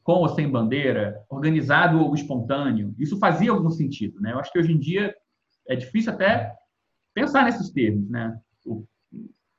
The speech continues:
não acho que, que isso sobreviveu sem mudanças até, é, o presente. Muita coisa mudou desde então.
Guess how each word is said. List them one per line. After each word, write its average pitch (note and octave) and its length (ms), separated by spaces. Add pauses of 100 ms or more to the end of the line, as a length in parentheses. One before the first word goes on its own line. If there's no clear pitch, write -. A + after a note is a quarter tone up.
(120)
não C#3 280
acho D3+ 160
que, D#3 180
que - 160
isso D#3+ 340
sobreviveu C3 1000 (460)
sem D#3 260
mudanças D#3 600
até, B2 440 (300)
é, G2+ 520 (560)
o B2+ 80
presente. D3+ 580
Muita B2+ 220
coisa E3 200
mudou D#3 340
desde A#2+ 220
então. A#2+ 400